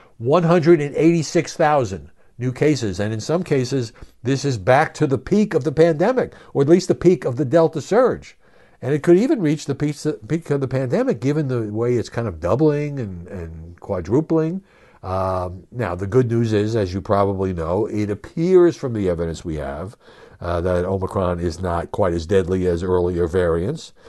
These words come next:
that it's, you get milder symptoms. And that's particularly true if you're vaccinated.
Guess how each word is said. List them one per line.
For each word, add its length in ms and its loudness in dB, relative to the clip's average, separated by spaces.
that 120 0
it's, 240 -6
you 160 -4
get 180 -2
milder 560 -2
symptoms. 520 -6
And 80 -2
that's 100 -6
particularly 480 -2
true 220 -2
if 80 -6
you're 100 -6
vaccinated. 600 -4